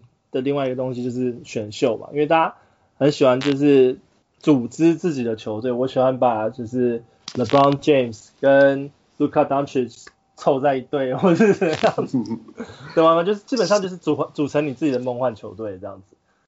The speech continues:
Speaker 1: 那选秀的话有，有，有各种不同的设定嘛，那，啊，比较基本的就是 standard，或者是有，有些人叫那个，那个 snake，就是蛇形。
Speaker 2: Snake，蛇形，对，蛇形选秀。
Speaker 1: 对啊。
Speaker 2: 第，第一轮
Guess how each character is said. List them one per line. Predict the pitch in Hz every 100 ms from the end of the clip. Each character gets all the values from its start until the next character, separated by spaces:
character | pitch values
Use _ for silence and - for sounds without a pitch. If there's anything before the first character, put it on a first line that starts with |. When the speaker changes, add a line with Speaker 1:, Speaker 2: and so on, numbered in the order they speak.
| _
Speaker 1:
那 | 156 156
选 | - 135
秀 | 185
的 | 156
话 | 160 139
有， | 117 - 143
有， | 135 123 113 120
有 | 117 113 120 _
各 | 208
种 | 151 131
不 | 156
同 | 135
的 | 123
设 | 110 147 123
定 | 131 110
嘛， | - 123
那， | 131 120 _ _ _ _ -
啊， | 127 120 135 143
比 | 139
较 | 156 156 151 _ _
基 | - 175
本 | 160 123
的 | 110
就 | 127
是 | 131 135
standard， | - 143 139 131 113 104
或 | 131 143
者 | 117
是 | 135
有， | 117 107
有 | 110 120
些 | 107 139
人 | 127
叫 | 127
那 | 127 123
个， | 110 - - - 139
那 | 123
个 | 107 117 - -
snake， | - 160 123 101
就 | - 135
是 | 113
蛇 | 123
形。 | 143 135
Speaker 2:
Snake， | 117
蛇 | 120
形， | 117 113 - -
对， | 117 98 90
蛇 | - 110
形 | 110 110
选 | 95 -
秀。 | 104 95 - - - 107 95
Speaker 1:
对 | 123
啊。 | 104 -
Speaker 2:
第， | 131
第 |
一 | 135
轮 | 101 101 104